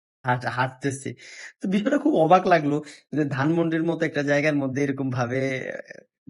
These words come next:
চলাফেরা করতেছে বা এই রাস্তার অবস্থা এরকম। এই ভাই তো একেবারে ভ্যান গাড়ি ভাড়া করে উপরে <laughs> বইসা গেছে। মানে এত একটা নাজেহাল অবস্থা হয়ে গেছে এই অল্প কিছুক্ষণ সময়ের মধ্যে, যেটা ভাষায় প্রকাশ করার বাহিরে।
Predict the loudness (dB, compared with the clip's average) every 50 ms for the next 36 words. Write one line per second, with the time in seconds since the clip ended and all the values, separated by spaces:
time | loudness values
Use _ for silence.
0 | -4 0 0 2 2 2 0 0 0 -2 -4 -6 -6 -4 -4 -2 0 0 2 0
1 | 0 -2 0 0 0 0 0 0 -2 -4 -2 0 0 0 0 -2 -4 -6 -8 -8
2 | -10 -16 -20 -20 -20 -4 0 2 4 4 6 4 4 4 2 2 2 2 2 4
3 | 4 4 2 0 0 0 0 2 2 2 2 2 2 2 2 2 2 2 0 0
4 | 0 -2 -2 -4 -2 -2 -2 -2 0 -2 -2 0 0 0 0 0 -2 -4 -6 -8
5 | -14 -16 -16 -20 -20 -20 -20 -20 -20 -20 -20 _ _ -2 -2 0 0 -2 0 0
6 | 0 0 0 0 0 2 4 4 4 6 6 8 8 8 8 6 4 2 2 2
7 | 4 6 6 6 6 6 2 0 -2 -6 -8 -8 -8 -12 _ -20 -20 _ _ -2
8 | 0 2 4 4 4 4 4 2 0 0 0 0 0 -2 0 0 2 2 2 2
9 | 4 2 2 2 2 0 0 0 -2 -4 -4 -4 -6 -12 -20 _ _ _ -4 0
10 | 2 2 2 0 -2 -6 -4 0 0 2 2 2 2 0 0 0 0 0 2 2
11 | 2 2 2 0 0 -2 -6 -6 -8